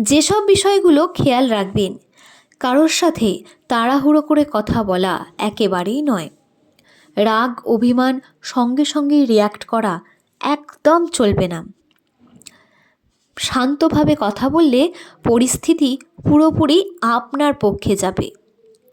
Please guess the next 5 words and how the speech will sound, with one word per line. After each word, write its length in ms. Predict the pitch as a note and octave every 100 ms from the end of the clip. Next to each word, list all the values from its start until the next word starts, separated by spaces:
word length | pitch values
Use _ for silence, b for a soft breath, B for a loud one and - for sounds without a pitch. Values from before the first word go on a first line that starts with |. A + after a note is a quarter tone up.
| b b b -
আপনার 360 | G3 G3 G#3+ G3+
ব্যবহার 460 | F#3 F3 G3+ A3+ E4 b b -
যেন 220 | C4 C#4 D4+ A#3+
এমনটাই 420 | G3+ G3 F#3 E3+ -
থাকে। 280 | E3 -